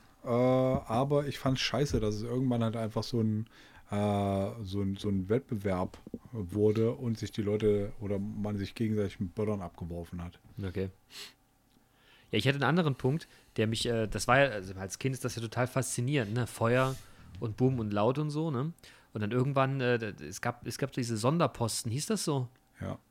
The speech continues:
Speaker 2: Irgendwie so ein Geschäft, das war nur einmal im Jahr auf, da bist du rein und konntest nur Böller kaufen.
Speaker 1: Ja.
Speaker 2: Und, äh, Freunde von mir waren da natürlich echt prädestiniert für. Meine Eltern
Speaker 1: Mhm.
Speaker 2: haben gesagt, "Ey, pass mal auf, also, äh, wir arbeiten zu hart für unsere Kohle,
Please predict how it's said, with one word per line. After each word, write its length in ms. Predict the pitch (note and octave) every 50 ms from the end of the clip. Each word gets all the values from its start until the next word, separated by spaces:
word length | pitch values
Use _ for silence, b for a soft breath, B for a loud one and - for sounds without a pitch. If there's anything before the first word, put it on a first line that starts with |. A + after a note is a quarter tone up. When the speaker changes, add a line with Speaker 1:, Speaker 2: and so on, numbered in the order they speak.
| _ -
Speaker 2:
Irgendwie 200 | C#3+ C#3 D#3 C#3+
so 100 | C#3 C#3+
ein 80 | C#3
Geschäft, 340 | C#3 C3 - F3 F3 - -
das 120 | A#2+ -
war 80 | - C3+
nur 100 | C3+ B2+
einmal 200 | - D3+ D3+ C#3+
im 40 | C3+
Jahr 200 | C3 C3 B2 -
auf, 100 | - D3
da 80 | - C#3
bist 200 | B2 C3 - -
du 60 | B2
rein 200 | G#2+ A2 C#3+ D#3
und 80 | D3+ -
konntest 240 | - C3+ - - -
nur 160 | C#3 C3+ A#2+
Böller 240 | - A#2+ B2+ B2 A2+
kaufen. 480 | - - F#2+ F#2 F2+ - - D3+ E3 - B B B B F2+
Speaker 1:
Ja. 100 | F2+ F#2+
Speaker 2:
Und, 240 | G#2 B2 A#2+ G#2+ G#2+
äh, 180 | A2+ A#2 A2+
Freunde 300 | G#2 - - B2+ C#3 D3
von 160 | - - C#3 C3+
mir 160 | C3+ B2+ A#2
waren 200 | A#2 B2 C3 B2+
da 120 | B2+ B2
natürlich 480 | B2 B2 A#2+ - B2+ A#2+ A2+ - - -
echt 240 | C3 A#2+ - - -
prädestiniert 600 | - C3+ C#3 B2+ - - B2+ A#2 A#2+ D3+ E3 -
für. 360 | - - A#2+ B2+ D#3 F3+ - b b b b b b -
Meine 240 | - G#2 A2 A2
Eltern 240 | G#2 B2 - C#3 C3
Speaker 1:
Mhm. 40 | A#2+
Speaker 2:
haben 100 | A#2+ B2
gesagt, 320 | A#2 A#2 A#2+ B2 A#2+ - -
"Ey, 80 | A2
pass 160 | G#2+ A2 A2 -
mal 80 | A#2+
auf, 240 | G#2+ A2 A#2 - -
also, 360 | - A2+ A2 A2 A2 A2 G#2+ G#2
äh, 220 | A2 A2 A2 G#2+ G2+ - - -
wir 140 | A#2 G2 F2+
arbeiten 280 | A#2 B2 B2+ B2 A#2+ A#2+
zu 140 | - B2+ A2
hart 160 | A#2 B2+ -
für 60 | C#3+
unsere 220 | C3 A#2+ A2+ A2+ G#2+
Kohle, 400 | - - A#2+ A#2+ A#2 A#2+ A#2+